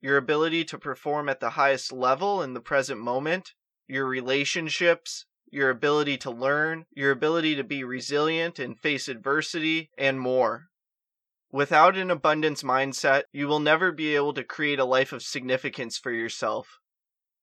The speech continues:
So the key to an abundance mindset is focusing on what's good in life, as well as being optimistic about life. So rather than looking at life negatively,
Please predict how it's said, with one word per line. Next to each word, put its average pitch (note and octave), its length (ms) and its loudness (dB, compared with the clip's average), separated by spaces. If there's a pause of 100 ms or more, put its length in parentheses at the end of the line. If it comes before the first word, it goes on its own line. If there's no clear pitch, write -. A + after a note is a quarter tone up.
(240)
So F3+ 280 2
the F3 100 4
key A3 320 -2
to A#3 200 -4
an G#3 60 0
abundance D#3+ 600 0
mindset B2+ 640 0 (580)
is D3 200 -6
focusing G3+ 500 2
on D#3+ 160 2
what's D3+ 380 0
good C#3+ 200 4
in F3 140 0
life, F3+ 460 4 (640)
as C#3 240 6
well D#3 280 6
as D#3+ 180 2
being D3 320 -2
optimistic C3+ 920 2
about A#2 360 0
life. - 520 -4
So - 160 -2
rather F#3 380 8
than F3+ 160 -2
looking D#3+ 320 0
at C#3 100 2
life C#3 300 4
negatively, C3+ 800 0